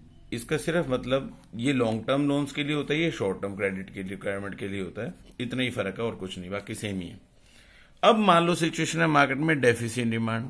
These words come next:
डेफिशिएंट डिमांड का मतलब लोग सामान खरीद नहीं रहे हैं। क्यों नहीं खरीद रहे? या तो उनके पास पैसा कम है या क्रेडिट महंगा है।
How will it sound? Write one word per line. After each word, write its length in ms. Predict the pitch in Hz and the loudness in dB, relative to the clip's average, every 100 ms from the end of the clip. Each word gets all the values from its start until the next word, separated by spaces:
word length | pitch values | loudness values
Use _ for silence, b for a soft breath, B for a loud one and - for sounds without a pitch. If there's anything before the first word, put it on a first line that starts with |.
| - | -6
डेफिशिएंट 420 | 110 117 135 151 143 | -2 0 0 0 2
डिमांड 280 | 143 147 | 4 4
का 60 | 139 | 2
मतलब 220 | 143 156 135 | 2 2 4
लोग 320 | 127 156 156 | 6 6 4
सामान 400 | 151 131 127 139 | 0 2 2 2
खरीद 280 | 135 131 151 | 0 2 2
नहीं 320 | 147 120 123 | 2 2 2
रहे 200 | 117 117 | 4 4
हैं। 300 | 117 117 - B B B B | 2 -2 -4 B B B B
क्यों 180 | 131 143 | 2 6
नहीं 100 | 156 | 6
खरीद 220 | 156 160 | 4 4
रहे? 140 | 151 160 | 4 4
या 140 | 151 | 4
तो 120 | 147 | 2
उनके 220 | 147 139 143 | 0 2 0
पास 180 | 147 - | 0 0
पैसा 260 | 120 131 | 0 0
कम 220 | 131 156 151 | 0 0 0
है 240 | 160 190 B B B | 0 0 B B B
या 180 | 113 139 | 2 2
क्रेडिट 440 | 131 113 135 202 | 4 0 0 -2
महंगा 380 | 131 113 104 104 | 0 0 0 0
है। 260 | 110 107 | 0 -2